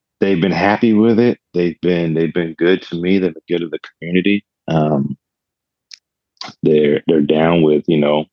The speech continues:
uh, people expressing themselves. So, you know, we get comics, we get poets, we get musicians, we get,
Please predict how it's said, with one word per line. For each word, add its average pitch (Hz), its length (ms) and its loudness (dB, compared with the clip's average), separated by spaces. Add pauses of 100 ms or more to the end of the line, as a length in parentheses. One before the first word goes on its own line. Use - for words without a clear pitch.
(160)
uh, 73 360 -10
people 78 300 -2
expressing - 540 -2
themselves. 95 560 0
So, 73 320 -2 (100)
you 87 100 2
know, 78 100 2
we 90 140 2
get 90 200 0 (520)
comics, 90 760 -4
we 80 120 -4
get 80 300 0 (340)
poets, 90 540 0
we 76 120 0
get 78 240 0 (260)
musicians, 82 840 -4
we 80 160 0
get, 78 280 0